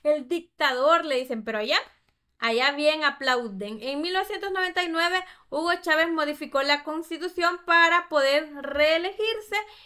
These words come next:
En el dos mil nueve se modificó, se hizo una enmienda por medio de un referéndum donde se les pidió a los venezolanos si aceptaban que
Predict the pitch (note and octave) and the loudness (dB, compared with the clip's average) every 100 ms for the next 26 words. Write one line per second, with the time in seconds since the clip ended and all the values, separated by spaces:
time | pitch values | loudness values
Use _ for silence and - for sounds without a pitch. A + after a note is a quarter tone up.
0 | _ - C#4+ C#4 C4+ D4 D#4 E4+ E4 E4+ | _ -6 -4 -2 0 -2 -2 0 0 -2
1 | F#4+ F#4+ E4+ F4+ F4 C4+ C4 C4 C4+ D4+ | 2 2 2 0 -4 -4 -4 -6 -8 -10
2 | D4 D#4+ F4 E4+ - - - C4 C4 D4 | -2 2 2 2 -4 -12 -6 -6 -4 -4
3 | D4+ D#4 D#4 D#4+ D#4+ E4 C#4+ C#4 C4+ D4 | -4 -4 -4 -4 0 0 0 -4 -2 -2
4 | C#4+ D4+ D4+ C4+ C4 C#4+ D4+ F4 G#4+ A4 | 0 6 6 6 2 0 -2 -2 -2 -2
5 | F#4+ E4 G#4+ A4 _ _ _ - C#4 E4+ | -2 -4 -6 -8 _ _ _ -14 -2 2
6 | F4 F4 E4 F4 F4 C#4+ C#4 C#4+ C4 C4+ | 2 2 0 0 0 -2 -2 -6 -4 -2
7 | C#4 C4 D4+ D#4+ E4 D#4 E4 E4 D#4+ D4+ | -2 -2 -2 -4 -6 -6 -6 -8 -10 -8
8 | C4+ C4 C#4 D4 D#4+ D#4 E4 | -10 -6 -4 -2 -4 -6 -4